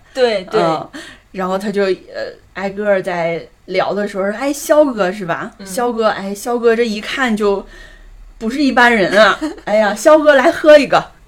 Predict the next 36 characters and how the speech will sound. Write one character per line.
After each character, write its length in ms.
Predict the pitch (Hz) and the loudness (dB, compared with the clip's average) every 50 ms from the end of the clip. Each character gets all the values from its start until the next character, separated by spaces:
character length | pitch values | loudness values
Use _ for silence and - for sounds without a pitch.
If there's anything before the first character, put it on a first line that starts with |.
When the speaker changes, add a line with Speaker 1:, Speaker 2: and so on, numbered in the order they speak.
| _ - | _ -10
Speaker 1:
对。 240 | 233 214 208 202 202 | -8 -8 -6 -6 -4
Speaker 2:
然 120 | 214 202 | -2 0
后 120 | 214 247 | 0 0
肖 240 | - - 302 269 262 | 0 0 0 0 2
哥 180 | 233 247 247 233 | 4 6 4 4
刚 240 | 247 277 269 277 359 | 6 4 2 2 2
喝 340 | - - 247 226 202 151 - - - - - - - | 0 2 4 4 4 4 2 -4 -10 -12 -12 -12 -10
喝 280 | - - - 277 269 269 | -12 -8 -2 2 2 4
一 120 | 277 277 | 4 2
杯 340 | 240 233 247 233 226 226 233 | 2 2 4 6 6 4 2
就 220 | 202 233 240 240 | 0 -2 -2 0
勉 200 | 233 220 208 - | 0 0 0 0
强 220 | - - - 202 226 | 0 2 2 2 2
喝 300 | - - - 247 226 226 | 2 4 4 6 6 6
下 160 | 302 269 233 | 4 4 0
去， 240 | 233 - 220 226 - - - - - - | 0 0 -4 -6 -6 -8 -20 -20 -14 -4
刚 180 | - 277 269 277 | 0 0 0 2
想 180 | 277 240 247 - | 2 2 2 2
缓 300 | - - 185 160 - 175 | 2 2 2 2 2 0
一 80 | 202 | -4
会 180 | 277 247 202 180 | -2 0 2 2
儿， 180 | 117 - - - - - - - | 2 0 -4 -10 -18 -20 -12 -6
我 160 | 185 190 190 | -2 -2 -2
弟 180 | 196 269 269 262 | 0 0 0 4
又 140 | 240 226 | 4 4
开 180 | 226 - - 247 | 2 2 -4 -4
始 60 | 240 - | -2 2
，“哎， 140 | - 359 453 - | 2 0 0 -2
肖 300 | - - - 403 392 403 | -10 -10 -4 -2 0 0
哥 160 | 392 415 403 403 | 2 2 2 2
酒 300 | 392 - 247 208 196 208 | 2 4 2 2 4 2
没 240 | 208 - 190 196 220 | 0 2 2 4 4
了， 220 | 262 302 277 254 | 4 4 4 4
给 160 | 254 262 247 | 2 0 0
倒 280 | - - 381 415 427 403 | 4 6 6 8 8 6
上。” 240 | 330 302 - 370 | 4 4 4 4